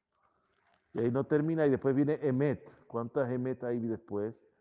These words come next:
Eh, y cada Emet que siga tiene que decir, el Hazán tiene que decir Emet. ¿Por qué? Porque ese Emet es el nombre de Hashem. Y ese Emet, cada, estamos bajando de, estamos subiendo Ejal, Ejal, hasta que lleguemos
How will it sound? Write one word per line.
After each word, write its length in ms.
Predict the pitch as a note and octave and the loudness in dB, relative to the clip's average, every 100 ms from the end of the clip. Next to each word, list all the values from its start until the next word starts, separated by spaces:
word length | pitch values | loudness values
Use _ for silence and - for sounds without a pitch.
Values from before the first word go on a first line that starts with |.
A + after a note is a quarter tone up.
| _ _ - - | _ _ -16 -8
Eh, 180 | A#2 G#2+ | -8 -8
y 100 | A2 | -4
cada 280 | A#2+ B2+ | 0 2
Emet 260 | C#3+ C#3 C#3+ | 0 -4 -6
que 100 | D3 | -10
siga 240 | - C3+ | -10 -10
tiene 260 | C3 C3 B2 | -8 -10 -10
que 80 | B2 | -12
decir, 220 | - B2+ | -10 -10
el 60 | A2+ | -8
Hazán 340 | G#2+ G2+ B2 | -10 -10 -10
tiene 100 | C3 | -10
que 60 | B2 | -10
decir 180 | B2 C3+ | -2 -2
Emet. 1120 | C3+ B2 A#2+ A#2+ A#2 A#2 A#2+ C3+ C3+ - - _ _ _ _ - - - | -2 -2 -2 -2 -4 -4 -4 -4 -8 -16 -20 _ _ _ _ -20 -20 -8
¿Por 180 | A2+ G#2 | -6 -4
qué? 160 | C#3 | -4
Porque 300 | C#3 A2+ A2+ | -4 -8 -8
ese 200 | A2 A#2+ | -8 -8
Emet 360 | A2+ A#2+ A#2+ C#3+ - _ _ _ _ _ _ _ _ _ _ _ _ | -8 -8 -8 -10 -18 _ _ _ _ _ _ _ _ _ _ _ _
es 240 | A2 A2 A#2+ | -10 -10 -10
el 140 | A2+ | -8
nombre 320 | A2 A2+ A#2 | -6 -6 -4
de 120 | G#2+ | -4
Hashem. 480 | F#2 - B2+ G2 G2 | -6 -8 -8 -8 -8
Y 40 | G2+ | -8
ese 180 | - | -6
Emet, 260 | A#2 B2 - | -6 -6 -8
cada, 200 | - A#2 | -4 -4
estamos 360 | A#2 A#2 B2 C3 | -2 -4 -2 -2
bajando 500 | B2 G#2 A#2 C3 C3 | -4 -4 -4 -4 -2
de, 220 | A#2 A2 - _ _ | -4 -6 -12 _ _
estamos 320 | - A2+ C3+ - | -8 -6 -4 -6
subiendo 540 | C3+ A#2+ C3+ C#3 C3+ C#3 | -4 -2 -2 -2 -6 -2
Ejal, 420 | B2+ - C3 C#3+ | -4 0 2 4
Ejal, 480 | C3 - C3+ A2+ F#2 - - - - | 4 2 2 2 0 -8 -20 -14 -10
hasta 320 | A2+ B2 A2 | -8 -8 -6
que 140 | A#2 | -4
lleguemos 500 | A2+ G#2 B2 C#3+ D3 | -4 -4 -4 -6 -8